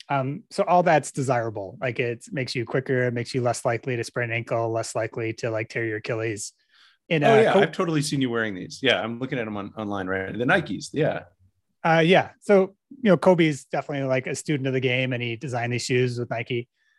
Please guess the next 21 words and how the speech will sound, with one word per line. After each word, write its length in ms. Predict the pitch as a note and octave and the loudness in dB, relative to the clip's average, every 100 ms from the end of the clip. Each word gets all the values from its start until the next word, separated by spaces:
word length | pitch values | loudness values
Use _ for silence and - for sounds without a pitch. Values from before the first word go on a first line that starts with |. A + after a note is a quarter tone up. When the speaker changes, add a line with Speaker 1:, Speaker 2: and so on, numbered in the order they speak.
| _ _ | _ _
Speaker 1:
Um, 460 | - C#3 B2+ A#2+ B2+ _ _ - - - - | -4 -2 -2 -4 -10 _ _ -20 -20 -20 -4
and 160 | E3+ C3+ | -4 -4
so 640 | - G#3+ A3 E3+ D#3+ - - | 0 6 8 8 4 0 -6
I, 580 | D#3+ D#3+ D#3+ D#3 D#3 - _ _ - | 2 4 6 6 2 -2 _ _ -6
historically, 640 | C#3+ - F3+ F3 C#3+ C3 | -6 2 4 4 4 4
I 120 | D3+ | 4
wear 140 | D3+ C#3 | 4 4
size 280 | D3+ C3+ | 4 2
fourteen 380 | - D3+ D3 D3 | 0 -2 -2 -4
and 80 | B2+ | -6
a 40 | |
half 220 | A#2+ A2 - | -6 -8 -10
in 100 | A2+ | -6
those. 420 | A#2 B2 F#3 - - _ _ - | -2 -2 -4 -8 -16 _ _ -10
And 120 | C#3+ | 0
so 100 | D#3+ | 2
I 60 | C#3+ | 2
just 180 | D3 | 2
go 140 | - D#3 | 2 4
to 80 | E3+ | 4
eBay, 600 | D3 C#3 C3+ C3 C3+ | 4 4 6 6 4